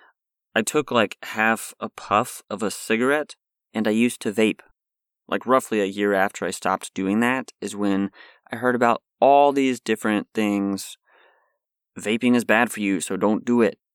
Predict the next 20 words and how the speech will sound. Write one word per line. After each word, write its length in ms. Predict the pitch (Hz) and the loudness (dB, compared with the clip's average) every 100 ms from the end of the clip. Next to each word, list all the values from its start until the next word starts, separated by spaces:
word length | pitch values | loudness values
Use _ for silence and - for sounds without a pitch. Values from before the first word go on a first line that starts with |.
| _ | _
'Kay? 300 | - 160 180 _ _ _ - | 0 0 0 _ _ _ -20
'Kay. 380 | - 101 87 - _ _ _ _ _ _ _ | -6 -2 -4 -6 _ _ _ _ _ _ _
I 80 | - | -4
mean, 160 | 104 104 | -2 -2
like 180 | 104 | -2
I 60 | 95 | -4
said, 240 | - 104 | -2 -2
I'm 120 | 95 98 | -2 -2
guilty. 480 | 113 113 101 92 _ _ _ _ _ _ - - - - - _ _ _ _ _ _ _ | 0 0 -4 -8 _ _ _ _ _ _ -20 -20 -20 -20 -20 _ _ _ _ _ _ _
When 140 | 120 | 2
you 100 | 156 | 2
smell 400 | 151 - 131 165 | 2 2 4 4
too 220 | 185 - 156 | 2 -2 0
many 240 | 160 156 | 2 0
chemicals, 840 | - 160 156 98 98 92 - - _ _ _ _ | 0 -2 0 0 -2 -4 -8 -16 _ _ _ _
they 540 | - 117 123 123 127 _ _ _ - | 0 2 4 2 -2 _ _ _ -8
are 100 | 107 | -2
bad 320 | 117 156 - | 0 0 -2
for 120 | - | -10
you. 300 | 58 50 - | -10 -10 -14